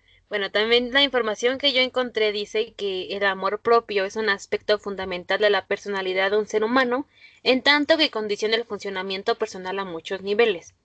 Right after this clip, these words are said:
Eh, también aquí dice que favorece la construcción y consolidación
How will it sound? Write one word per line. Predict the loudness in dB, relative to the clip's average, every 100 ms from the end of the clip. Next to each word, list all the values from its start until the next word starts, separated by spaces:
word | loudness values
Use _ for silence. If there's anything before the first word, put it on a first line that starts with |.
| _ -20 -20 -20 _ _ 2
Eh, | 6 8 6
también | 4 2 2 2
aquí | 0 -6
dice | -8 -2 0
que | 0
favorece | 2 2 0 -2 -2 0
la | -2 -4
construcción | -8 -8 -4 0 0
y | 0
consolidación | -2 -4 -2 0 0 2 2 2